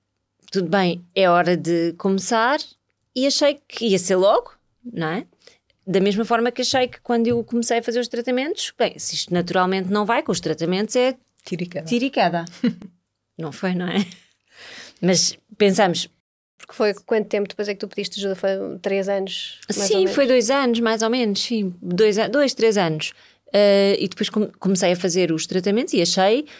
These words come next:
Speaker 1: porque me diziam, "Ah, bem, o seu colo do útero tá, tá,
Speaker 3: Tava
Speaker 1: não,
Speaker 3: tudo
Speaker 1: não era
Speaker 3: ótimo,
Speaker 1: o colo do útero,
Speaker 3: não é?
Speaker 1: era o endométrio, tá bom."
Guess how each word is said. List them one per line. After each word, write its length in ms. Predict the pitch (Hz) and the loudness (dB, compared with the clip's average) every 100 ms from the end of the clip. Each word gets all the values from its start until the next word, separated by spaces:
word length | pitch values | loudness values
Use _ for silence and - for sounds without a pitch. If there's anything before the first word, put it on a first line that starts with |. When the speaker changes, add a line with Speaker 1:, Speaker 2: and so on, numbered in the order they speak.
| - _ | -20 _
Speaker 1:
porque 220 | - - | -12 0
me 80 | 196 | 2
diziam, 420 | 202 185 214 208 | 2 2 2 2
"Ah, 160 | 226 269 | 2 2
bem, 260 | 185 202 175 | 2 2 2
o 220 | 160 156 | 0 -2
seu 480 | 170 180 180 170 165 | 0 2 2 0 0
colo 200 | 196 196 | 0 2
do 140 | 202 | 2
útero 220 | 214 - - | 0 -2 -2
tá, 340 | 202 180 156 | 2 2 0
tá, 240 | 175 180 175 165 156 - _ - | -2 0 2 2 0 -6 _ -4
Speaker 3:
Tava 160 | 226 220 | 0 2
Speaker 1:
não, 60 | - | 2
Speaker 3:
tudo 60 | |
Speaker 1:
não 80 | 214 | 4
era 180 | 233 220 | 6 6
Speaker 3:
ótimo, 160 | 202 220 | 4 4
Speaker 1:
o 40 | |
colo 100 | 196 | 4
do 60 | 196 | 4
útero, 80 | |
Speaker 3:
não 20 | 185 | 4
é? 40 | |
Speaker 1:
era 100 | 180 | 4
o 60 | 208 | 4
endométrio, 560 | 208 202 220 240 214 | 4 4 2 0 -2
tá 180 | 214 208 | 0 2
bom." 420 | 190 233 262 294 | 2 2 4 2